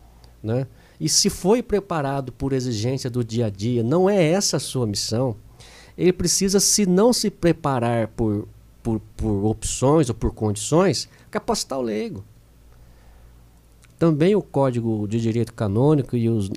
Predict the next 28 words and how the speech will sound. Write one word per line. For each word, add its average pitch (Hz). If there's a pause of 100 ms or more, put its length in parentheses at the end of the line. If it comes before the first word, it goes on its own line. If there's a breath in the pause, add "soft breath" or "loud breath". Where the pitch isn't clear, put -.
as 110
normativas 120
diocesanas, 107
enfim, 113
os 104
documentos 127
dizem 165
que 185
a 165
paróquia 123
tem 160
que 160
instituir 160
os 160
seus 180
conselhos 175
admi-, 135 (420 loud breath)
administrativos 131
pastorais, 98
né? 117 (880)
Tanto 123
o 120
caep, 120 (1160 soft breath)
que 98
é 101
mais 101
pastoral, 104
como 156